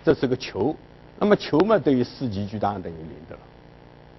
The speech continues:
啊，你现在我节等于什么呢？节等于二分之一，它也是。节等于二分之一，它也等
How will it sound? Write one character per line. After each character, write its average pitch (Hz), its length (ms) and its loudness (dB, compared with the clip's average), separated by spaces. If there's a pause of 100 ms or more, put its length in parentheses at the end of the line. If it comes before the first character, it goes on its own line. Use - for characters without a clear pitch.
(460)
啊， 202 160 8
你 208 180 2
现 240 220 2
在 226 160 12
我 180 180 8
节 175 260 6
等 202 160 4
于 165 200 -2
什 160 120 -6
么 156 80 -2
呢？ 180 140 -2
节 214 180 8
等 208 140 2
于 214 60 0
二 233 180 6
分 220 240 0
之 233 100 -2
一， 262 220 2
它 202 160 6
也 107 180 -2
是。 - 160 -12 (1300)
节 233 140 12
等 254 140 6
于 247 60 2
二 247 140 10
分 254 160 2
之 254 80 2
一， 262 80 6
它 254 180 8
也 247 140 6
等 127 160 8